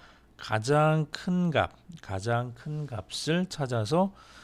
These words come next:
C 프라임에다가 집어 넣어주는데 부호를 바꿔서 넣어주겠다는 얘기예요. 즉 에이아이 더하기 C 프라임은 영에 최대한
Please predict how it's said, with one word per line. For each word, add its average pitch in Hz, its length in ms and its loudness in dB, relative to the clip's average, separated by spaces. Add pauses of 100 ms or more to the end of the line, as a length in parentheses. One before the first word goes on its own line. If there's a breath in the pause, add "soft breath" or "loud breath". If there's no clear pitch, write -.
(120 loud breath)
C 175 200 -4
프라임에다가 135 640 0
집어 123 300 0
넣어주는데 117 720 0
부호를 131 360 4
바꿔서 139 440 0
넣어주겠다는 98 640 -4
얘기예요. 76 280 -12 (380)
즉 - 260 -4 (800 loud breath)
에이아이 113 760 2
더하기 101 500 0
C 147 200 -2
프라임은 135 760 0 (680 loud breath)
영에 139 540 4 (400)
최대한 170 640 2